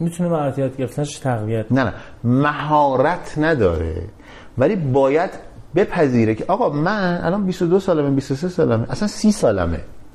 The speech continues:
Speaker 2: هیچی بلد نیستم، علاقم به برنامه نویسیه.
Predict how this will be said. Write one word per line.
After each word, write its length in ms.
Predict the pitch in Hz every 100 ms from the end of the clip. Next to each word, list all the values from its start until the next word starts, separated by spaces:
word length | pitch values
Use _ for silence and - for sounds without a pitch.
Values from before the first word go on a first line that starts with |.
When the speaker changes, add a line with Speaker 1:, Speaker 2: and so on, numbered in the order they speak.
| - - - -
Speaker 2:
هیچی 280 | - 311 339
بلد 240 | 262 262 277
نیستم، 380 | 269 180 165 170 - - -
علاقم 500 | 190 220 233 247 294
به 60 | 302
برنامه 420 | 240 190 175 170
نویسیه. 520 | 160 143 - 143 123